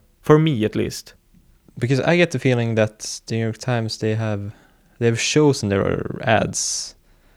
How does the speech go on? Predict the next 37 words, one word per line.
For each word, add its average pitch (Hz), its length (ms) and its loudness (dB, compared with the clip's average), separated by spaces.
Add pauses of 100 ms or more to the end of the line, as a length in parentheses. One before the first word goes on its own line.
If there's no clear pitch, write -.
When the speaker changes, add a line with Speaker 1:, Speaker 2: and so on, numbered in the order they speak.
(100)
Speaker 1:
Yeah, 170 340 6
I 143 240 4
can 151 180 2
agree 160 180 4
with 127 180 2
that. - 280 -4 (180)
Yes. - 340 -6 (400)
Speaker 2:
And 123 200 4
if 113 220 0
you 117 80 0
go 113 140 4
to, 110 180 2
like, 107 340 0
any 120 360 4
other 98 560 4
website, 98 1000 -4
Speaker 1:
Mm. 117 340 -6
Speaker 2:
they 107 360 2
just - 300 -2
have, 101 260 0
like, 101 220 -2
these - 220 -6 (520)
I 139 40 -4
don't 113 60 -2
know 104 200 -4 (260)
how 110 320 2
ads 104 380 0
work 107 220 0
on 110 140 -6
the - 80 -8
internet, 98 340 -6
but 104 220 -4 (100)
you 110 180 -4
get 110 180 -2
these 104 160 -4
really 110 460 2
random 101 920 0